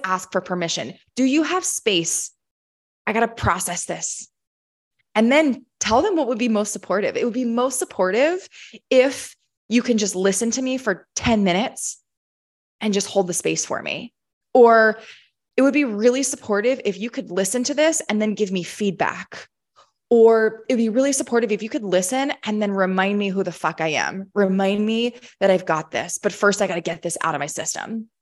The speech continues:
So being really clear with your communication and what you desire is going to set you up for success. I don't know about you, but I've been in that situation where I've had my mom or my partner or my friends, like, wanna fix.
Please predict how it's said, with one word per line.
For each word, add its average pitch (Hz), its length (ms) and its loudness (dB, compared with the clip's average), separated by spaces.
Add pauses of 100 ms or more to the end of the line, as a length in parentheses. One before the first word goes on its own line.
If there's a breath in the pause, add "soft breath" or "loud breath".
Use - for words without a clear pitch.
(420 soft breath)
So 233 180 4
being 285 440 0
really 269 400 4
clear 233 360 4
with 220 180 -2
your 190 120 -2
communication 190 720 -4
and 190 240 -4
what 185 200 0
you 269 120 -4
desire 185 580 0
is 226 160 -2
going 220 220 -4
to 202 60 -6
set - 300 -8
you 247 140 -2
up 208 100 -2
for 190 160 -6
success. - 680 -2 (760 loud breath)
I 214 80 4
don't 240 100 4
know 247 80 6
about 220 260 4
you, 247 180 0
but 226 120 2
I've 180 140 0
been 208 100 0
in 214 100 -2
that 202 140 -4
situation 214 720 -2
where 185 340 4
I've 185 140 0
had 180 280 -2
my 165 140 -4
mom 233 380 0
or 170 60 -2
my 170 180 -4
partner 214 420 -4
or 185 40 0
my 185 140 -4
friends, 226 400 -4
like, 185 140 -2
wanna 214 320 -2
fix. - 640 -4